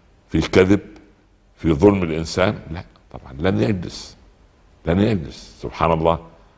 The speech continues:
ألا، أن، ألا يجدك، أن، يعني، في مكان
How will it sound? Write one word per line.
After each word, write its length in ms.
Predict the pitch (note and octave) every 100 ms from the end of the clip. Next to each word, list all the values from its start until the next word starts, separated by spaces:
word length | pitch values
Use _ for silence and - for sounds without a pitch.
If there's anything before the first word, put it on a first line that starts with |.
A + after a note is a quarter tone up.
| _ _ -
ألا، 1080 | D#2+ E2+ F2 F2 F2 E2+ E2+ D#2+ D#2 - E2
أن، 200 | E2 E2
ألا 680 | - F2 G2+ G2+ F#2+ F#2
يجدك، 580 | A#2+ B2+ A#2 A#2 - -
أن، 100 | E2 E2 D#2 D2+ D#2+
يعني، 680 | D#2+ D#2+ C#2 D#2 C#2+ E2+ D#2+
في 140 | D#2+
مكان 480 | D#2+ D#2+ - A2+ E3